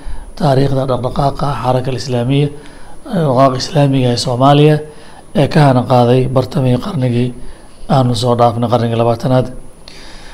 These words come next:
Ee, doctor, annagoo halkii ka sii wadayna, waxa aanu soo gaarnay, ee, ama aan weli dhex joognay xamaladii ama ololihii qabqabashada dhalinyarada lagu qaaday, ee, toddobaatan iyo lixdii.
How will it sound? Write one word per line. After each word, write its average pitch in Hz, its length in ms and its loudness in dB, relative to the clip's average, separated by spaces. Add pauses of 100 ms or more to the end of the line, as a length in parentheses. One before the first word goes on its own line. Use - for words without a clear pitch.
(260)
Ee, 139 580 4
doctor, 165 320 4
annagoo 165 340 6
halkii 160 260 2
ka 160 100 2
sii 143 160 2
wadayna, 139 440 4 (840)
waxa 139 360 4 (400)
aanu 131 300 2
soo 151 260 4
gaarnay, 143 460 4 (640)
ee, 127 400 2
ama 135 200 2
aan 139 120 4
weli 151 180 6
dhex 131 240 2
joognay 139 360 2
xamaladii 139 580 2
ama 123 220 2 (100)
ololihii 131 480 4 (460)
qabqabashada 135 580 0
dhalinyarada 135 440 0 (420)
lagu 135 280 -4
qaaday, 131 380 2 (420)
ee, 123 560 0 (400)
toddobaatan 131 520 0
iyo 123 100 -2
lixdii. 110 340 -4